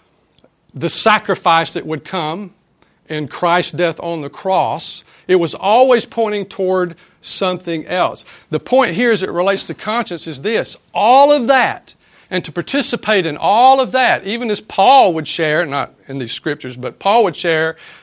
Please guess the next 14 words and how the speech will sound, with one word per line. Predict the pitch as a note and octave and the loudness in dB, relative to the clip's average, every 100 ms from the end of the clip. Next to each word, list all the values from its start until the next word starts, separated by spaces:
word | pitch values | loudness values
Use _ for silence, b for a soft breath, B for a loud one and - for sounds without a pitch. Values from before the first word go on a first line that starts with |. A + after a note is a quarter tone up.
| - | -10
that | D#3 | -8
he | G#3 G3 | -4 -6
counted | - - A#3+ C#4 C#4 A#3+ | -8 -4 0 2 4 6
all | A#3+ B3 | 6 6
of | A3+ | 4
that | A#3 E3+ | 2 2
but | G3+ | -2
loss, | G#3+ C4 A#3+ - | 2 4 4 0
all | - G3 A3+ | 0 0 2
that | G#3 | -2
he | F3+ A3 | -4 -4
had | F#3+ | -4
ever | G3 G3 | -4 -6
done | E3+ G#3+ F#3+ C3+ D#3 | -4 -4 -4 -6 -10